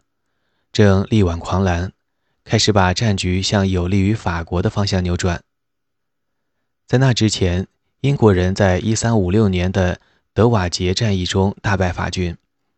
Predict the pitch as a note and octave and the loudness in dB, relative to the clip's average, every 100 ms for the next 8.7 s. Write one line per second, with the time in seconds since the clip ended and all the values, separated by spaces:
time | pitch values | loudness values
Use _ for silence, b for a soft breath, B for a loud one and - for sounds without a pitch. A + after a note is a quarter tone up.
0 | _ _ _ - F#2+ G#2 G2 A2 G#2 F2+ | _ _ _ 0 2 2 2 2 2 2
1 | F2+ F2 F2+ - F#2+ G2 F#2 F2 A#2+ G2+ | 2 0 -2 -2 -2 -2 -2 -4 -2 -2
2 | - F2+ F2 - G#2+ A#2 - G#2 F#2 F2 | -2 -4 -6 -4 -2 -2 -2 -2 -2 -2
3 | E2+ - _ _ _ _ _ _ _ _ | -4 -8 _ _ _ _ _ _ _ _
4 | _ _ _ _ _ _ G#2+ A2+ A2 - | _ _ _ _ _ _ -2 2 0 2
5 | G#2+ G#2+ F#2 F2+ G2 F2+ F#2+ G2 F#2 G2+ | 2 2 2 0 0 0 -2 -2 0 0
6 | F#2+ G2 F#2+ E2+ - G#2 F2+ - _ _ | 0 -2 -4 -6 -2 -2 -2 -6 _ _
7 | _ _ _ _ G2 A2 C3 G2+ - G2 | _ _ _ _ 0 2 4 0 -2 -4
8 | F#2 F2+ F2 F2 F2+ G2 E2+ | -4 -4 -6 -10 -4 -4 -4